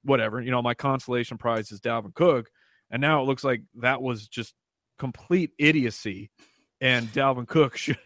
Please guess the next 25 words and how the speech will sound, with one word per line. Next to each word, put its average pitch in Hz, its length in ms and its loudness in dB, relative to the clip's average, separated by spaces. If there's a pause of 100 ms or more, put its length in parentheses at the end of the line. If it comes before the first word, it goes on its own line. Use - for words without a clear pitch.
(220)
should 170 260 0
have 143 100 2
been 127 500 -2
the, 127 180 -12
the 135 140 -4
second - 520 -4 (380)
guy 135 260 4
taken 135 320 -4
off 123 220 -2
of 104 140 -14
the, 107 340 -4 (220)
the 131 40 -12
second 143 240 2
or 117 60 0
third 151 300 4
guy 123 420 2 (320)
in 127 100 -10
the 113 100 -4
rookie 135 280 -2
draft. 110 400 -4 (320)
So 113 340 -4 (300)
I'm, 151 320 0
I'm 170 200 -2
all 170 200 4
in 151 320 -2